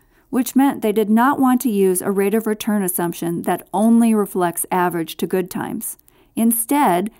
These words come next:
they wanted to use something that was reflective of the worst one-third of historical times. Their research led them to feel quite comfortable that if their household allocation remained at about sixty percent in growth,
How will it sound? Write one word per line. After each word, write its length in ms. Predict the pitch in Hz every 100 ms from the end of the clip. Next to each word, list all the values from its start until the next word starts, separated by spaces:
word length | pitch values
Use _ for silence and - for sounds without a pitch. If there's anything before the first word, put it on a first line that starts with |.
| _ -
they 100 | 226
wanted 300 | 226 262 311
to 80 |
use 260 | 269 214 220
something 540 | 180 175 180 180 202 -
that 120 | 190
was 160 | 208
reflective 560 | 226 226 185 175 180 180
of 220 | 214 208
the 100 | 220
worst 580 | 226 220 277 220 - -
one-third 760 | 196 202 196 190 175 160 147 -
of 140 | 185
historical 600 | 196 - - 165 160 151
times. 500 | - - - 208 - _ _ _ _ -
Their 180 | 247
research 720 | 240 294 381 - 190 190 - -
led 240 | 220 214
them 160 | 269 254
to 100 | 226
feel 280 | 208 185
quite 400 | 185 - 285 349
comfortable 580 | - 196 - 175 165 165 -
that 160 | 220
if 140 | 214 220
their 180 | 247 285
household 480 | 240 254 - 302 -
allocation 760 | 208 233 - 180 - 180 180 - _
remained 560 | - 220 220 220 214 208
at 140 | 208 220
about 460 | 214 254 294 339
sixty 380 | - 226 - 233
percent 400 | 233 233 220 -
in 140 | 240
growth, 440 | 208 170 160 196